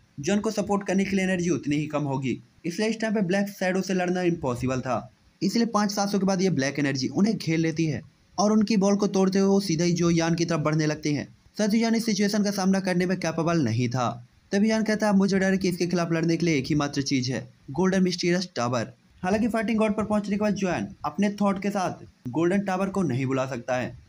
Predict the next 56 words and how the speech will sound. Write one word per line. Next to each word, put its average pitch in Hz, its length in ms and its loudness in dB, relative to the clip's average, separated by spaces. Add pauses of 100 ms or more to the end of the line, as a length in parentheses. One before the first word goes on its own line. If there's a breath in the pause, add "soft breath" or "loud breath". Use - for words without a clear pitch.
(100)
लेकिन 190 320 2
फिर 220 180 2
भी 220 100 4
जोयान 208 220 4
ट्राई 131 240 0
करता 135 340 -2
है 131 280 -6
और 214 100 0
गोल्डन 214 320 2
टावर 208 240 2
को 214 120 0
ट्राई 160 340 -2
करता 165 280 -4
है 165 100 -4
कॉल 123 260 -2
करने 127 240 -2
के 127 120 -2
लिए, 165 100 0
लेकिन 190 140 0
इसका 185 340 0
कोई 139 260 0
फायदा 135 300 -2
नहीं 135 140 2
होता। 131 400 -4 (160)
हालांकि 220 260 2
तभी 226 200 4
ब्लैक 180 320 0
फ्लेम, 139 240 0 (360)
व्हाइट 175 240 2
फ्लेम 175 280 2
और 139 360 -2
इटर्नल 214 360 2
फायर 208 220 2
एक 202 140 0
साथ 190 220 -2
इंटर 180 240 0
होकर 160 300 0 (320)
जोयान 202 340 2
के 214 120 0
सामने 180 340 0
कंडेंस 175 420 2
हो 165 60 2
जाती 156 280 0
हैं 113 200 -4 (340)
और 196 100 0
एक 220 200 0
ब्लैक 180 280 -2
शैडो 131 300 0
में 143 120 2
बदल 139 200 0
गई 139 140 0
होती 139 240 -4
हैं। 135 200 -6 (440)
लेकिन 208 360 2
यहाँ 196 240 4
पे 120 160 -2